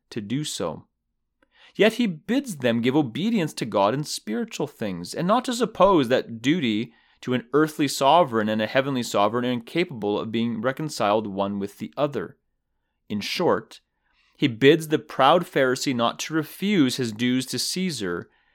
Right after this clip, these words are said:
and the worldly Herodian not to refuse his dues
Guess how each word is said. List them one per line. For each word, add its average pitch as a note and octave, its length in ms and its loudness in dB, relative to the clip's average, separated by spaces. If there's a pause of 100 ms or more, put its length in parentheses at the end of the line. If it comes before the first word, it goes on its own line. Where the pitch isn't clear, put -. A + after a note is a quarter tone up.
(160)
and A#2+ 160 -2
the A2+ 60 0
worldly C#3 500 4
Herodian B2+ 800 2
not C3 400 2 (120)
to - 120 -12
refuse G#2 460 -4
his A2+ 160 -6
dues F#2+ 540 -6